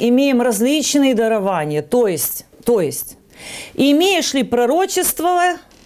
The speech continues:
пророчествуй по мере веры. Имеешь ли служение, пребывая в служении. Учитель ли в учении, увещатель ли в у-, увещевай, раздаватель ли раздавай в простоте, начальник начальству с усердием, благотворитель,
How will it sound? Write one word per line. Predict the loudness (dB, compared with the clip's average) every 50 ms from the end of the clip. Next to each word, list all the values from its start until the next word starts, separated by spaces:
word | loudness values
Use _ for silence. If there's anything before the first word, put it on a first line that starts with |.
| -10 _
пророчествуй | -2 0 0 0 0 0 0 0 2 2 2 0 -2 -4 -6 -6 -4 -4 -6 -4
по | -4 -2 0
мере | 0 2 2 0 0 -2
веры. | 0 0 -2 -2 -2 -6 -10 -14 -18 -20 _ _ _ _ _ _ _ -20 -20 -20 -18 -16 -16 -16 -8 -4
Имеешь | 0 2 2 2 2 2 0 -2 -2 -2
ли | -2 -2
служение, | -2 -2 -2 -2 -2 0 0 0 0 0 0 0 0 0 0 0 -2 -2 -2
пребывая | -2 -2 0 0 0 0 0 0 0 -2
в | -4
служении. | -4 -2 0 0 0 0 0 0 0 0 -2 -4 -6 -4 -2
Учитель | -2 -2 0 0 0 0 -2 -2 -2 -2 -2 0
ли | 0 -2 -2
в | -2 -4
учении, | -4 -2 -2 -2 0 0 0 0 -2 -2 -2 -4 -4
увещатель | -2 -2 0 0 -2 -2 -4 -4 -4 -2 -2 0 -2 -2 -2 -2 -2 0
ли | 0 0 0 0
в | 0 0 0
у-, | 0 -2 -2 -4
увещевай, | -4 -2 0 0 0 -2 -2 -4 -4 -4 -2 -2 0 0 -2 -2 -4 -6 -12 -18 -20 -20 -20 -18 -10 -4
раздаватель | 0 0 0 2 2 2 2 2 0 0 -2 -2 -4 -4 -4 -2
ли | -2 -2
раздавай | -2 -2 -2 -2 -2 -2 -2 -2 -2 -4 -4
в | -6 -6
простоте, | -6 -4 -4 -4 -2 -4 -4 -2 -2 -2 0 0
начальник | 0 -2 -2 -2 -2 0 0 0 -2 -2 -4 -6 -8 -12 -12 -8
начальству | -4 -4 -4 -4 -2 -2 0 0 0 0 -2 -4 -4 -4 -4 -4
с | -4 -4 -6 -4 -4
усердием, | -2 -2 -2 -2 -2 -2 -2 -2 0 0 0 0 0
благотворитель, | 0 -2 -2 -2 -4 -2 -2 -2 -2 -2 -2 -2 -2 -4 -4 -4